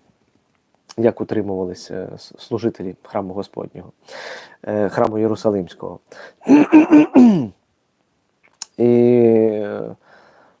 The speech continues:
підходимо ми до моменту. Десятина, вона була важлива, вона регулювала, в принципі, е, деякі релігійні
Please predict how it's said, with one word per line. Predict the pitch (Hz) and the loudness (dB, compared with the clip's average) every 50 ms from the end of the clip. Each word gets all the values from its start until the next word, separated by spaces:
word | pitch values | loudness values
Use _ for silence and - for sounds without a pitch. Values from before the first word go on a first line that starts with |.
| _ _ _ _ _ _ _ _ _ _ - _ _ _ _ _ _ _ | _ _ _ _ _ _ _ _ _ _ -20 _ _ _ _ _ _ _
підходимо | _ - 123 - - 160 156 151 131 | _ -6 -2 0 0 2 2 2 0
ми | 127 | 0
до | 120 110 123 | 0 0 0
моменту. | 120 117 107 98 90 90 _ - - | 0 0 -2 -4 -4 -6 _ -16 -20
Десятина, | - 120 113 - - 113 - 147 160 175 180 | -16 -14 -10 -8 -8 -8 -2 -2 0 0 0
вона | 156 127 107 110 113 | -2 -2 -2 -4 -4
була | 107 - 98 | -4 -4 -6
важлива, | 95 104 98 - 92 107 117 135 139 135 127 117 104 | -6 -8 -12 -12 -10 -8 -8 -8 -8 -10 -12 -12 -14
вона | 104 107 113 107 110 104 95 92 98 _ _ _ _ _ | -14 -14 -14 -12 -12 -12 -12 -14 -18 _ _ _ _ _
регулювала, | - 104 107 117 120 - 139 135 131 135 139 165 170 143 | -12 -4 0 0 0 2 2 2 2 2 2 2 0 0
в | 110 - | -4 -6
принципі, | _ - 123 135 117 - 110 95 - 104 98 90 - - | _ -2 -2 -2 -2 -4 -10 -10 -8 -8 -8 -8 -8 -10
е, | 98 95 92 92 92 92 90 _ _ - - - - - _ _ _ - | -12 -14 -14 -14 -14 -16 -18 _ _ -20 -20 -20 -20 -20 _ _ _ -2
деякі | 117 123 131 123 113 104 _ - 104 | 0 2 4 2 2 0 _ -6 -4
релігійні | 98 107 110 110 107 117 127 123 113 107 98 95 92 95 - - | -2 0 -2 -2 -2 0 0 0 0 -2 -4 -8 -10 -14 -16 -18